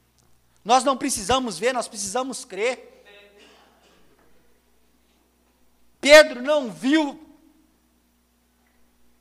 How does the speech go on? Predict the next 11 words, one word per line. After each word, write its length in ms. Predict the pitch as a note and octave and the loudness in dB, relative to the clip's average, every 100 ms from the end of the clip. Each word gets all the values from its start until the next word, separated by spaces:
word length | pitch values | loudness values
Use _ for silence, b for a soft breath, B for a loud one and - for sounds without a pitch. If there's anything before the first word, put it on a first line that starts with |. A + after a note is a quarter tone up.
| _ _ _ _ _ _ _ _ - | _ _ _ _ _ _ _ _ 0
a 280 | A3+ A#3 | 2 2
água 180 | C4+ B3 | 0 -2
solidificar, 1160 | - - - A#3+ B3+ A#3 B3 - A3+ - A3 A3+ | -8 -14 -10 -6 -6 -6 -14 -12 -14 -6 -4 -4
não. 400 | F#3 A3+ A#3 - - - | -6 -6 -8 -16 -20 -14
Ele 160 | G#3+ | -12
decidiu 480 | A3 C4 A#3+ F#3+ C#4+ | -4 -4 -4 -8 -8
crer 260 | - B3 D4 | -8 -2 -2
na 100 | C#4+ | -2
palavra 400 | C4 A#3 C4+ B3+ | 0 0 0 -2
de 120 | G#3+ | -8
Jesus 500 | G#3 F#3 A#3+ D4 C4+ | -8 -8 -8 -10 -10